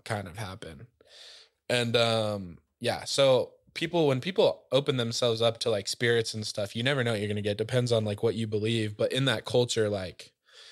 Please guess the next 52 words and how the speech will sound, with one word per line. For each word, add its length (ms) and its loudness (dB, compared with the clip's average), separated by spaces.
spirits 800 0
and 220 -4
are 180 0
their 220 -2
ancestors, 640 0
but 140 -6
you 100 -2
don't 160 2
know 440 2
always, 280 2
like, 180 -4
who 100 -2
you're 160 0
talking 440 -6
to. 200 -12
Like, 360 -18
there's 160 -14
a 40 -16
good 140 -10
chance 280 -12
you 60 -20
talk 220 -16
to 80 -20
the 60 -18
wrong 220 -18
person. 360 -16
No, 340 0
and 180 -4
you, 360 0
you 200 0
run 160 6
into 160 -4
them 140 0
pretty 200 -4
frequently. 460 -2
And 120 -4
so, 140 4
like, 180 4
how, 280 6
how 220 4
it 60 4
happens 400 0
is, 160 -4
like, 400 -4
they'll 260 4
get 420 0
a 80 -2
call, 640 2
basically, 580 0
like, 160 -4
a 60 -6
calling 600 0